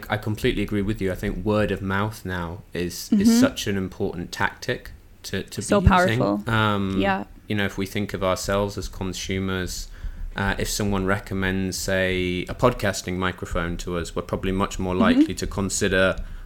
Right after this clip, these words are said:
Speaker 1: that microphone over the fifty others that we could be looking at. Uh,
Speaker 2: Yeah,
Speaker 1: or
Speaker 2: and just
Speaker 1: when we,
Speaker 2: like
Speaker 1: or when we used to go on holiday, right? I mean, then what was the
Speaker 2: Mm-hmm.
Speaker 1: first thing you used to go before you, uh, before you booked a hotel?
Speaker 2: Yeah, you're gonna ask somebody.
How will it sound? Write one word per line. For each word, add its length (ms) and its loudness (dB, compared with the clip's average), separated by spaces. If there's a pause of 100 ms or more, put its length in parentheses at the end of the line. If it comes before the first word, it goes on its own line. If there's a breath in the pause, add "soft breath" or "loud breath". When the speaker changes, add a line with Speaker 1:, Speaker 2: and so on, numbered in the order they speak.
(160)
Speaker 1:
that 260 6
microphone 640 2
over 240 0
the 360 2
fifty 360 0
others 240 0
that 120 -4
we 60 -4
could 220 -6
be 80 -4
looking 320 -2
at. 180 -6 (560 loud breath)
Uh, 340 0
Speaker 2:
Yeah, 220 4
Speaker 1:
or 140 8
Speaker 2:
and 100 6
just 120 10
Speaker 1:
when 60 6
we, 80 8
Speaker 2:
like 100 2
Speaker 1:
or 80 6
when 120 6
we 100 4
used 200 2
to 60 -2
go 140 4
on 100 2
holiday, 420 2
right? 340 2
I 60 -2
mean, 160 2
then 80 0
what 120 0
was 140 0
the 80 2
Speaker 2:
Mm-hmm. 80 4
Speaker 1:
first 260 2
thing 140 0
you 120 2
used 200 -2
to 60 -4
go 240 4
before 360 -2
you, 380 2 (540 loud breath)
uh, 260 6
before 280 -2
you 100 0
booked 260 -4
a 60 -2
hotel? 540 0 (360)
Speaker 2:
Yeah, 180 6
you're 200 2
gonna 140 -2
ask 220 -2
somebody. 420 -6